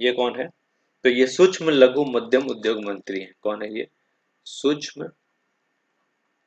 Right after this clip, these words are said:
लघु मध्यम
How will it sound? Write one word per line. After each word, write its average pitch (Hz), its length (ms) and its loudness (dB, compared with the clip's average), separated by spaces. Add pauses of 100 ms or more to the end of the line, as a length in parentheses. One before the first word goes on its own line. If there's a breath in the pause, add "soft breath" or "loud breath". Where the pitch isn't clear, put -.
(1160)
लघु 113 640 0 (560)
मध्यम 107 560 -4